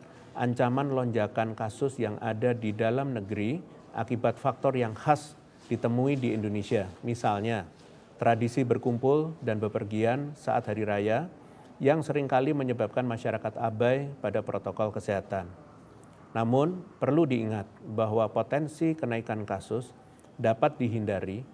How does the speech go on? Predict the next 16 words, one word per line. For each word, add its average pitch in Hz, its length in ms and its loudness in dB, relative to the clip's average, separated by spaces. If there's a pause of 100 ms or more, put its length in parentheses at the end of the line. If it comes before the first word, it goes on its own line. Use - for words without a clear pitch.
(280)
apabila 113 720 0 (160)
kita 127 240 -4
tidak 127 400 0
mengendorkan 135 720 0
pelaksanaan 113 560 -4
kebijakan 110 480 -2
berlapis 107 560 0 (440)
seperti 120 480 0
akselerasi 107 720 -2
vaksinasi, 113 800 -2 (480)
pengendalian 107 560 2
mobilitas 107 640 0
dalam 104 400 0
dan 104 240 -4
luar 104 160 0
negeri, 117 480 0